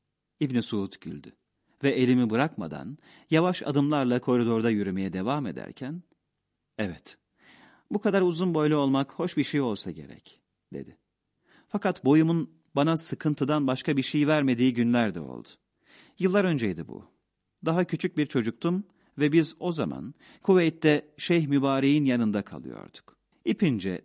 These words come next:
uzun bir çocuktum. Yaşımın gerektiğinden çok daha uzun.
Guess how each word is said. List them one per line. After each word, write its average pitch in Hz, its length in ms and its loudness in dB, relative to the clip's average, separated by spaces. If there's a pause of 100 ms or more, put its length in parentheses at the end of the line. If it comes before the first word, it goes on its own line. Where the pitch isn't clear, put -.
(160)
uzun 175 380 2
bir 123 140 4
çocuktum. 87 580 -10 (640)
Yaşımın 170 440 2
gerektiğinden 156 720 0 (240)
çok - 280 -6
daha 135 260 -6
uzun. 76 400 -14